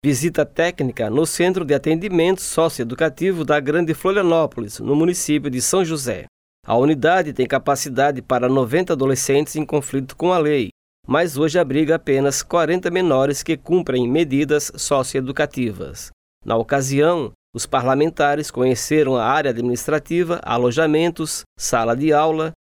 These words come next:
teatro e ginásio de esporte. Também acompanharam as atividades laborais dos internos. A comissão ouviu reclamações dos agentes socioeducativos,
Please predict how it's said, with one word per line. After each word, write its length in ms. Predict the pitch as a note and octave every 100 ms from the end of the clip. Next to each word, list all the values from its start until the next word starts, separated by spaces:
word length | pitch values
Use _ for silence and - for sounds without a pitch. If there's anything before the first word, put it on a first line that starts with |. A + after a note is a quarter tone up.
| _
teatro 540 | C#3+ B2 C#3 C#3+ D3 -
e 160 | E3
ginásio 520 | E3 F#3 C3+ C#3 C#3
de 40 | C#3+
esporte. 640 | - - A#2+ A#2 - - - _ _ _
Também 380 | - B2+ C#3+ E3
acompanharam 800 | C#3+ C#3 C3 D3 C3 D3+ D3+ B2
as 140 | A2+
atividades 640 | B2+ A#2+ D3+ F#3 C#3+ C#3 C#3
laborais 500 | C3 D#3 E3+ C3+ C#3
dos 220 | C#3 C3+
internos. 680 | D#3 C3+ A2 F#2+ G2+ - - - _ _ -
A 80 | A#2+
comissão 640 | - D3+ D3+ - F3+ F#3
ouviu 180 | C#3 B2+
reclamações 680 | C#3+ C3+ B2+ C3 - D#3 D3+
dos 180 | B2+ A2+
agentes 560 | C3 A2+ B2 C3+ C3+ C3
socioeducativos, 1080 | A#2+ A2+ B2 A#2+ C3+ C3+ E3+ F#3+ A2+ G#2+